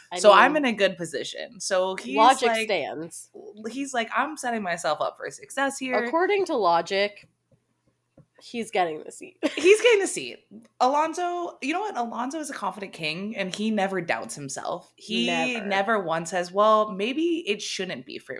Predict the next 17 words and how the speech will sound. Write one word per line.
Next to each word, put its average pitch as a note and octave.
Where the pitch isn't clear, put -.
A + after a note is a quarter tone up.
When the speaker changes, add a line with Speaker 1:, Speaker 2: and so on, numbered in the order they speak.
Speaker 2:
me." C3
He C#4
doesn't F4+
chase, G3+
he F#3
attracts, -
okay? F#3+
Like, E3+
he A#3
Speaker 1:
That's -
hundred G#3
percent. C3
Speaker 2:
he B3+
says, G3+
"You F#3+
want G3
me? C#4